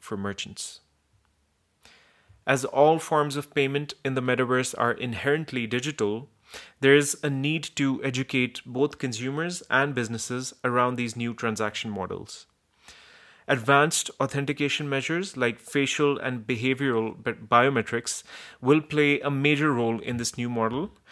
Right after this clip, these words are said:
which will also give rise to new types of payments fraud.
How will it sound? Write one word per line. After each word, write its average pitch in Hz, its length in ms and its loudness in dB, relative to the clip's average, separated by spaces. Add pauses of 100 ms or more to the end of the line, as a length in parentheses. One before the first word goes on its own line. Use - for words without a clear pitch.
(200)
which 139 200 -2
will 160 120 0
also 160 440 2
give 139 240 0
rise 127 300 2
to 117 420 -4
new 131 240 -2
types 127 380 0
of - 200 -6
payments 147 300 2
fraud. 98 340 -2